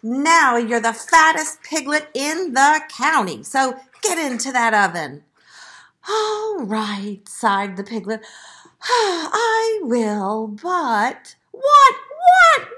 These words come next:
what?" cried the fox. "Well, I am a hard-working pig, you know. My meat is awfully tough. Shouldn't you massage me first to make it a more tender roast?"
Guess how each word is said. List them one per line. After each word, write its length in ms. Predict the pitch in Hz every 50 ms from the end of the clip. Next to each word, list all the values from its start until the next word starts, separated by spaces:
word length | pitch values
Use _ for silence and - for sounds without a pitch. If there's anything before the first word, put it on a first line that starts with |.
| 587 679 740
what?" 540 | 831 855 880 855 831 - 831 698 453 - -
cried 320 | - - 339 330 311 -
the 140 | - 269 - 311
fox. 520 | 302 294 302 330 330 - - - - - _ _ _ _ _ _
"Well, 640 | 294 320 320 311 311 302 302 302 302 330 - _ _ _ _ _ _ -
I 240 | 466 480 480 466
am 120 | 440 349 269
a 140 | 247 233 -
hard-working 760 | 294 311 302 285 277 247 208 196 226 220 202 202 - 208 185 180
pig, 360 | - 240 240 220 190 175 190
you 80 | 202
know. 300 | 190 190 190 175 175 190 - - - _
My 220 | 277 339 359 247
meat 240 | 208 208 233 208 175
is 180 | 160 175 - - _
awfully 400 | - 233 220 214 - - 165 156
tough. 520 | 156 - - 220 185 156 - - - - _ _ _ _ _ _ _ _
Shouldn't 480 | - - 508 539 523 523 480 403 -
you 200 | - 285 294 277
massage 840 | 254 220 208 196 - - - 208 202 202 202 208 214 220 208 - 220
me 220 | 220 214 202 202
first 400 | - - 196 190 196 196 - -
to 80 | - 196
make 260 | 202 208 202 196 -
it 180 | 185 - - _ _ -
a 220 | - - - 453 440 440
more 440 | 440 427 427 415 392 403 - - _ _ _
tender 460 | - - 277 262 254 254 247 262 240
roast?" 600 | 220 247 247 233 233 240 233 233 - - - -